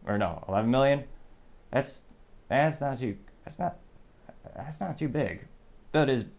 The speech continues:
greater than zero. Now, it looks like they said they, quote, "We are excited to root ourselves in the rich tapestries of Texas, feel our long-term future, and heat up the appreciation for the world of home cooking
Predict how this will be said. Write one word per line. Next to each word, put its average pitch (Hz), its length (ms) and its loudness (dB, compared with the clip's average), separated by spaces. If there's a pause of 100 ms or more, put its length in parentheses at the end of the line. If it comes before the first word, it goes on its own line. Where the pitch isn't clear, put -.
(140)
greater 120 180 6
than 90 120 -4
zero. 110 260 2 (260)
Now, 147 320 8
it - 20 -16
looks 160 220 2
like 196 240 4
they 131 160 0
said 135 300 2
they, 113 260 0 (220)
quote, - 300 2 (300)
"We 139 120 4
are - 20 8
excited 254 480 2
to 170 540 4 (280)
root 175 200 6
ourselves 147 480 6
in 117 60 2
the 113 40 2
rich 165 180 0
tapestries 147 520 -4
of 98 80 -8
Texas, - 460 -4 (420)
feel 185 180 8
our - 160 6
long-term 139 500 4
future, 165 320 0
and 101 140 -2
heat 156 220 0
up 170 140 2
the 120 100 2
appreciation 147 500 -2
for 151 220 0
the 104 220 0
world 117 340 2
of 98 100 -2
home 131 180 0
cooking 135 440 -2